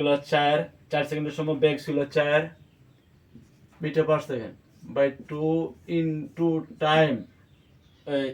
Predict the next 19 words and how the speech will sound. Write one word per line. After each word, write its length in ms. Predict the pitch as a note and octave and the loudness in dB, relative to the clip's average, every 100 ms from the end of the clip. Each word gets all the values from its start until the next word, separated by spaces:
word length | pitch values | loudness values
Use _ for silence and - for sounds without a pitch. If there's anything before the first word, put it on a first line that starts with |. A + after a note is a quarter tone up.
| - | -6
এই 80 | D3+ D3 | -6 -4
পর্যন্ত 240 | C#3+ C#3 C#3+ | -4 -2 0
হইল 160 | C#3+ D3 D#3 D#3+ - _ _ _ _ _ _ _ _ _ _ - | 2 4 4 2 -10 _ _ _ _ _ _ _ _ _ _ -4
চার 140 | D#3 D#3 D3+ | 2 2 2
সেকেন্ড। 280 | C3+ A2+ F#2 - - - - - - _ _ _ _ _ _ _ - - - - - - | -4 -6 -10 -18 -20 -20 -20 -20 -20 _ _ _ _ _ _ _ -20 -20 -20 -20 -20 -6
তাহলে 180 | C3+ C3+ | -4 -2
দুই 100 | C#3+ | 0
দিয়ে 120 | D3+ | 0
কাটলে 320 | D3+ D3 D3+ D#3 D#3+ D#3+ - - _ - - _ _ _ _ _ _ | 0 0 4 4 4 0 -10 -20 _ -20 -20 _ _ _ _ _ _
আমরা 160 | C#3 C#3+ | -4 -2
পাইছি 300 | D3+ D3 D#3+ E3+ F3 - _ _ _ - _ _ - C3 | -2 -2 0 2 0 -4 _ _ _ -20 _ _ -2 2
আট 120 | D#3 E3+ | 2 2
মিটার। 260 | D3 C3+ G#2+ - - _ _ _ - - F3 | -2 -2 -6 -10 -20 _ _ _ -20 -2 6
প্রথম, 340 | E3+ F#3+ F#3+ F#3+ F#3+ | 8 8 4 2 0
উম, 100 | E3+ D#3+ - | 2 2 4
চার 120 | D#3+ - | 4 4
সেকেন্ডে 220 | D#3+ E3 D#3+ | 4 8 8
অতিক্রান্ত 340 | D#3+ D#3 D3+ D#3+ | 6 2 2 6
দূরত্ব 240 | D#3+ D#3 | 6 6